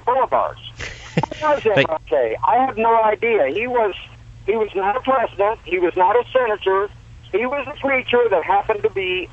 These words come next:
Speaker 1: well-spoken.
Speaker 2: Well, I, I think if th-, there's no violence associated, uh, with any of the Martin Luther King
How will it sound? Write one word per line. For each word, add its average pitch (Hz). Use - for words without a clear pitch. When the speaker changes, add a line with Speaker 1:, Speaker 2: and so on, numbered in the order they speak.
Speaker 1:
well-spoken. 170
Speaker 2:
Well, 101
I, 117
I 113
think 120
if 104
th-, 123
there's 123
no 185
violence 82
associated, 90
uh, 76
with 95
any 95
of 82
the 85
Martin 80
Luther 80
King 80